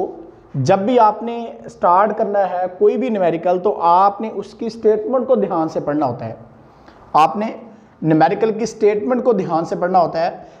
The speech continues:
जैसे अभी फ़ाइव पॉइंट सिक्स की statement हम पढ़ेंगे कि इसमें कहता है कि हमारे पास find the value of G due to the earth at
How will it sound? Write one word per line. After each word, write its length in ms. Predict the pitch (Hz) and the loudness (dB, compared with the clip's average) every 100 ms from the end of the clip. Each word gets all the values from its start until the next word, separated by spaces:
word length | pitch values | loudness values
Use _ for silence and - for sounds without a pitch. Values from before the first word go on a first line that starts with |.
| - | -2
जैसे 240 | 165 180 226 | 0 2 2
अभी 240 | 190 202 | 2 0
फ़ाइव 260 | 220 190 185 | 2 2 2
पॉइंट 140 | 208 208 | 0 -4
सिक्स 240 | 226 - | -10 -8
की 140 | - | -8
statement 400 | 214 196 180 214 | -4 -2 -2 0
हम 140 | 196 190 | 0 0
पढ़ेंगे 380 | 180 226 160 185 - - - - - - - - - - - | -2 0 0 -2 -6 -16 -20 -20 -20 -20 -20 -20 -20 -6 4
कि 160 | 226 | 4
इसमें 440 | 226 220 190 233 233 | 4 0 -2 -2 2
कहता 240 | 220 226 | 2 2
है 60 | 226 | 2
कि 80 | |
हमारे 300 | 220 190 175 202 | 2 4 2 2
पास 420 | 185 196 202 - - - _ _ _ _ _ _ _ _ _ - - - | 2 4 0 -8 -20 -20 _ _ _ _ _ _ _ _ _ -20 -20 -20
find 480 | - - 196 233 247 | -6 2 2 2 0
the 60 | 247 | 2
value 240 | 208 196 | 2 2
of 100 | 233 175 | 0 -2
G 160 | 156 208 180 | -6 -6 -4
due 160 | 196 214 | -4 -2
to 60 | 214 | 0
the 100 | 208 214 - | 0 0 2
earth 280 | 190 214 - - | 2 2 -4 -8
at 420 | 190 196 202 185 | -2 0 0 -2